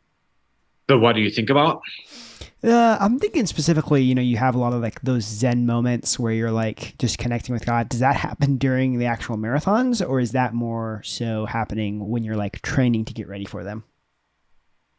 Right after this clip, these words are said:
Speaker 1: Uh, yes, I think it happens. I think it happens both. And the great thing about, <sighs> I don't know if it's a great thing about the marathons, is in the marathon, you can have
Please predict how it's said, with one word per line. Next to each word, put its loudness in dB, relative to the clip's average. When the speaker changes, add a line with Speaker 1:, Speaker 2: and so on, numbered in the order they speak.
Speaker 1:
Uh, 6
yes, 2
I -6
think -2
it 4
happens. -2
I -2
think 2
it -2
happens 0
both. 0
And 0
the 4
great 4
thing 4
about, 4
<sighs> -16
I -4
don't 2
know 2
if -4
it's -8
a -8
great -2
thing -10
about -6
the -8
marathons, -4
is -2
in 2
the 4
marathon, 2
you -2
can 2
have 0